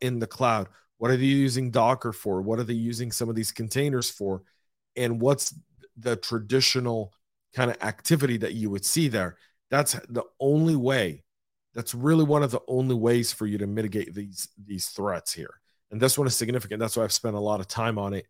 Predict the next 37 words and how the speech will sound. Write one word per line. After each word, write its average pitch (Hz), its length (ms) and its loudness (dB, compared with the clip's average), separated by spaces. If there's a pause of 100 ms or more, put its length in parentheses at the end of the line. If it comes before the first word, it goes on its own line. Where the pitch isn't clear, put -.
(480)
is 123 100 -2
because 117 260 0
they're 123 120 2
not 139 160 6
only 135 160 4
going 123 200 4
after 113 300 0
resources, 110 560 0
they're 92 120 -4
hijacking 123 600 0
credentials, 113 440 -4
they're 107 100 -4
gonna 107 160 -2
move 113 280 -2
laterally. 120 540 4 (360)
So 135 160 6
if - 120 4
you're 117 100 2
not 127 180 6
just 127 220 -2
on 123 80 2
A 120 100 2
W 117 260 4
S, 110 120 -2
you're 113 120 0
on 113 80 -2
A 117 80 0
W 113 240 2
S 113 140 0
and 117 80 -2
Azure, 113 240 2
they're 120 100 2
gonna 113 160 0
move 104 240 -2
laterally 120 420 4
between 143 380 0
those. 107 280 2